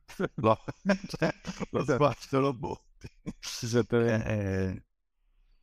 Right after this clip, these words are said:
Speaker 1: Senti, e, e, mm, diciamo, la tua esperienza, mm,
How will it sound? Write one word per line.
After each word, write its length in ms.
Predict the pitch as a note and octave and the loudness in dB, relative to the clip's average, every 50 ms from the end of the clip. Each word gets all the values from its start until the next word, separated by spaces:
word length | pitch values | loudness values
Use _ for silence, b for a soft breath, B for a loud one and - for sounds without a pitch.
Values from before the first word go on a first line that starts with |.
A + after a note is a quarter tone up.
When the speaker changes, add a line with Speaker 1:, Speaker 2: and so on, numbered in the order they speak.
| _ _ | _ _
Speaker 1:
Senti, 380 | _ - - G3 F#3 - D#3 D3+ | _ 0 2 2 4 4 4 4
e, 240 | D3+ E3 E3 E3 D#3+ | 4 6 4 4 4
e, 380 | - E3+ F3 E3+ E3+ E3+ D#3+ D#3 | 2 2 2 2 2 2 2 0
mm, 640 | D#3 D#3 D#3 D#3 D3+ D3+ D3+ D3 D3 C#3+ C#3 C#3 C3+ C3 B2+ _ _ _ _ _ _ _ | 0 -2 -2 -2 -4 -4 -6 -6 -8 -8 -10 -10 -10 -12 -14 _ _ _ _ _ _ _
diciamo, 260 | - - F3+ F3 F3 | -2 0 2 4 4
la 100 | E3 D#3 | 4 4
tua 100 | - F3+ | 4 2
esperienza, 640 | - - F3+ E3 F3+ G3+ F#3+ G3 - F3+ E3+ E3 D#3+ | 2 2 2 4 4 2 2 4 4 6 6 6 6
mm, 380 | D#3 D3 D3 C#3+ C#3 C3+ C3 | 4 4 2 0 -2 -4 -8